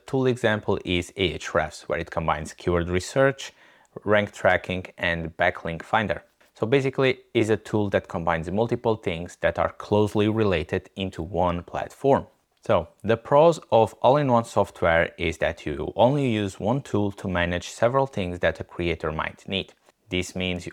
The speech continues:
only need one login and only need to deal with one company and trust it. So this is a very appealing, uh, argument. Another appealing argument is that they can be cheaper than buying separate tools.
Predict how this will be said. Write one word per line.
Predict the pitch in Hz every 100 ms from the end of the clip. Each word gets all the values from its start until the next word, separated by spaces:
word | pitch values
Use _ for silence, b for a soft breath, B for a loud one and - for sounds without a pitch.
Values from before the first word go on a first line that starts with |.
| -
only | 98 92
need | 85 82 78
one | 76 92
login | 120 120 117 98 98 95 92 -
and | - 85 85
only | 95 113 120
need | 113 104 110 98
to | -
deal | 107 101 92 87
with | 85 -
one | 101 120
company | 123 107 104 95 95 -
and | 95 90 -
trust | - 90 80 -
it. | - -
So | - - 65
this | - -
is | 135 117
a | 95
very | 87 90 90
appealing, | 85 - 78 73 - - -
uh, | 80 65
argument. | - 95 64 - _ b b -
Another | 123 135 139
appealing | 131 139 131 131
argument | 156 160 156 151
is | 151 123
that | 104 -
they |
can | 127 135 131
be | 113
cheaper | - - 120 117
than | 113 113 113
buying | 82 85 85
separate | - 92 - - - _
tools. | 131 -